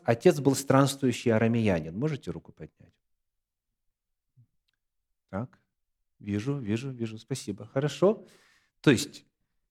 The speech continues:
кому это написано и кого это касается, и, соответственно, на кого эта заповедь, э, распространяется? О ком идет речь? Приглашаю поработать с местоимениями.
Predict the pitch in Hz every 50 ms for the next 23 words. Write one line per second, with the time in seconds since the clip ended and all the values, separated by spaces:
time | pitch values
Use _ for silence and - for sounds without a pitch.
0 | _ _ _ _ _ _ _ _ _ _ _ _ _ _ _ _ _ _ _ _
1 | - - 180 175 202 240 269 269 254 247 - 208 196 196 196 190 196 - - 180
2 | 160 - - - 160 175 185 175 - - 170 156 175 190 196 202 202 196 - 208
3 | 196 - - - 110 101 98 107 117 143 139 - - - 180 - - 160 175 170
4 | - 175 165 170 165 170 165 - 170 160 156 156 - 143 131 156 185 - 175 151
5 | 123 147 151 151 160 156 151 - - - - 117 113 113 113 107 107 - - -
6 | _ _ _ _ _ _ - 113 135 135 - - 147 147 - - 156 165 170 180
7 | 170 151 123 107 90 85 - - - - - - _ _ _ _ _ _ _ _
8 | _ _ _ _ _ _ _ _ _ _ _ _ _ _ _ - - - - 147
9 | 165 185 180 165 - - - - - 131 120 131 131 135 131 - - 127 117 110
10 | 90 82 - - - _ _ _ _ _ _ _ _ _ _ _ _ _ - 151
11 | 147 160 156 156 208 196 196 - 143 139 139 143 170 165 156 - - - 156 135
12 | - 143 - 139 139 139 139 139 135 123 110 98 92 90 82 80 76 78 76 -